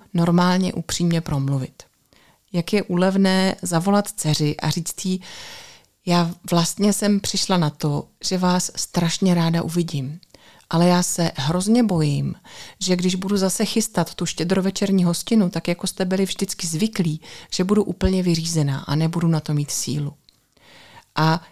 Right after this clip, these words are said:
jak je úlevné někdy od té dcery slyšet, že vlastně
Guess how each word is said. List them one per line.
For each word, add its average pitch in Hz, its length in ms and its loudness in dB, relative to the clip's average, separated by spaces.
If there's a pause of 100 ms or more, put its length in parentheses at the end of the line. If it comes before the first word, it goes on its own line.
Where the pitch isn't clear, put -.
(120)
jak 170 160 0
je 226 80 4
úlevné 165 560 2
někdy 156 300 -2
od - 100 -6
té 175 180 -2
dcery 175 260 -2
slyšet, - 640 -4 (440)
že 165 120 0
vlastně 170 640 0